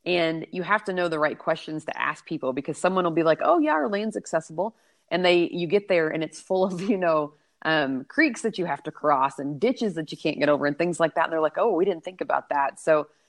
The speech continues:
knowing, you know, what your, your, um, needs are in order to ask other people the right questions is really important. And, um, and I always try to do as much prep as possible. If, if it's somewhere where I can go early,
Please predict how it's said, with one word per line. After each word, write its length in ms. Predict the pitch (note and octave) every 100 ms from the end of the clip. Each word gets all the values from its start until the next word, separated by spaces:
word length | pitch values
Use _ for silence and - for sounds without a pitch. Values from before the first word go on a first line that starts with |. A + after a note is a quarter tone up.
| _
knowing, 540 | E3+ G#3+ B3 A#3 G3+ F#3 -
you 100 | F3
know, 340 | E3 D3+ D3 - _
what 380 | D#3+ D#3 F#3+ -
your, 580 | D#3+ E3+ E3+ E3+ E3+ - _
your, 640 | D3+ D3+ D3 D3 C#3+ C#3+ -
um, 340 | C#3 C3+ D#3
needs 300 | F3+ G3+ D#3+
are 240 | E3 D3+ D3+
in 100 | D3+
order 240 | D#3 D3+
to 260 | - D3 -
ask 320 | D3+ D#3+ -
other 140 | C#3
people 240 | E3 D3 C3+
the 80 |
right 180 | C3+ C3+
questions 440 | - C3+ - C3 B2+
is 100 | C3
really 220 | B2 A#2+
important. 500 | - C3 - A2+ - _ _ _ -
And, 480 | D#3+ D3+ D3 D3 D#3
um, 540 | D#3 D3 C#3+ C#3+ - _ -
and 260 | D3+ C#3+ -
I 100 | D#3
always 300 | E3 E3+ D#3+
try 160 | E3+
to 80 | D#3+
do 120 | D3+
as 140 | D3 D3
much 260 | D3+ -
prep 280 | - D#3 -
as 100 | C#3+
possible. 460 | - D3 - D3 D3
If, 140 | D3+ -
if 180 | D#3 D#3
it's 300 | C#3+ - -
somewhere 460 | - D#3 D3+ D3 C#3
where 100 | C3+
I 140 | C#3 D#3+
can 180 | F3 D#3+
go 200 | D#3+ C#3
early, 540 | D3+ D3+ D3+ D#3 D3+